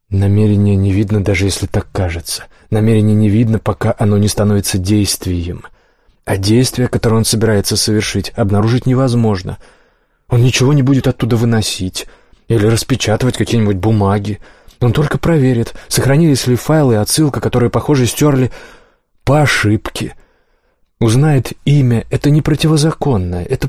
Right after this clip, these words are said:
пограничный случай. Возможно. Морган рассердился на себя. Конечно, так поступать нельзя. Кого он пытается обмануть? Ведь речь идёт о файле с грифом секретности.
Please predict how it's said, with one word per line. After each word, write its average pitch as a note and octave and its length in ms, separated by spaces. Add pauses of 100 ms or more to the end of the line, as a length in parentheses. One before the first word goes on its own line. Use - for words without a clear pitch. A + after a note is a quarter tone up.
(120)
пограничный E3 540
случай. - 680 (1000)
Возможно. G2+ 760 (1500)
Морган A2+ 360
рассердился G#2 720
на F2+ 120
себя. - 420 (1080)
Конечно, G2+ 400
так - 200
поступать - 520
нельзя. G2 440
Кого F#2+ 240
он G2+ 120
пытается G#2+ 420
обмануть? G2+ 400
Ведь F#2+ 140
речь G2+ 220
идёт G#2 200
о G#2 80
файле A2 320
с F#2 60
грифом G#2+ 300
секретности. - 800